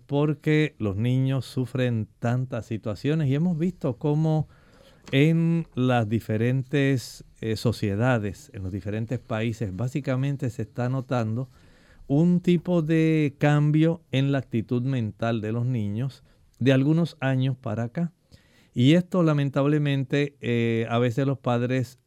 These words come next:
no lo pueden observar adecuadamente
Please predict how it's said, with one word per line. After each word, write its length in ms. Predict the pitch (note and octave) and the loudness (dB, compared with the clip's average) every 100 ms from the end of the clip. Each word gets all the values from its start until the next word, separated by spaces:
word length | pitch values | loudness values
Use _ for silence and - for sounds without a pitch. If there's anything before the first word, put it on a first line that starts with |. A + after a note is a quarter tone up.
| - | -6
no 360 | G#2+ A#2+ C3+ | -2 0 2
lo 160 | D3 C#3+ | 0 0
pueden 580 | B2+ C3 C3+ C3+ C3+ B2+ | 0 0 0 -2 -4 -6
observar 680 | - A#2 - A2+ G#2 A#2+ C3 | -2 -4 -2 -4 0 -2 -2
adecuadamente 1000 | - A2 G#2 A#2+ A#2+ C#3 C3+ A2+ G2 D#3+ | -2 -2 -2 -2 -2 0 -2 -4 -4 -8